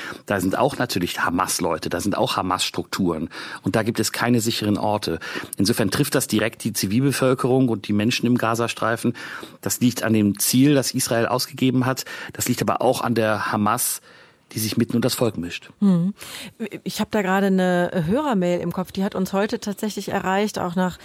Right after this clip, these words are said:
Speaker 2: einem Interview mit einem ehemaligen U-N-Vertreter hier bei uns im Deutschlandfunk. Und, ähm, da fragt eine Hörerin, ähm, warum denn die Hamas neben diesem unfassbaren Waffenarsenal nicht gleichzeitig auch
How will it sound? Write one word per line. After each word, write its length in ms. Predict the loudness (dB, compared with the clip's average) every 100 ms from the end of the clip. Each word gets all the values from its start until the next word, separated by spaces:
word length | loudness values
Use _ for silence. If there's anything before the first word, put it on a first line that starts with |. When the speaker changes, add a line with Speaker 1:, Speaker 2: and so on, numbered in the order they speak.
| -18 -16 -16 -16 -2
Speaker 2:
einem 300 | 2 2 2
Interview 680 | 0 0 0 0 0 2 2
mit 200 | 0 -2
einem 240 | -2 0
ehemaligen 480 | 0 0 0 -2 -4
U-N-Vertreter 1080 | -4 0 0 0 -4 -4 -2 0 0 -2
hier 220 | 0 -2 -2
bei 80 |
uns 240 | -4 -4 -2
im 100 | 0
Deutschlandfunk. 800 | 0 0 -2 -2 0 0 0 0
Und, 360 | 0 0 -2 0
ähm, 160 | 0
da 80 | 0
fragt 400 | -2 -2 -2 0
eine 100 | 2
Hörerin, 520 | 2 2 0 2 0 0 -10 -18 -16 -2
ähm, 180 | 0 2
warum 380 | 0 -2 2 2
denn 420 | 2 2 2 0 -2
die 200 | -2 2
Hamas 360 | 2 0 0
neben 400 | 0 2 2 0
diesem 240 | 0 -2 0
unfassbaren 760 | 2 0 -2 -4 -2 0 0
Waffenarsenal 960 | 0 -2 -2 -4 -4 -2 0 0 2 0
nicht 180 | 0 -2
gleichzeitig 640 | -2 -2 -2 -2 -4 -2
auch 200 | -2